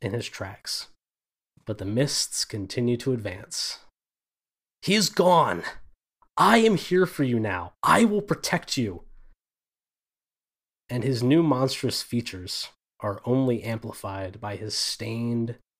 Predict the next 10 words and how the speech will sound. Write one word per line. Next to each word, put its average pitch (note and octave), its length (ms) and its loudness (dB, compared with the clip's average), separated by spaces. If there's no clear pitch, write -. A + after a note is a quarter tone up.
worn A2 500 0
armor. G2 540 -8
And A2+ 140 -4
Tatiana, C#3 520 0
without A#2+ 260 2
even C3 240 4
turning, G#2 580 -2
backpedals G#2+ 720 -4
to - 80 -10
retreat. G2 460 -10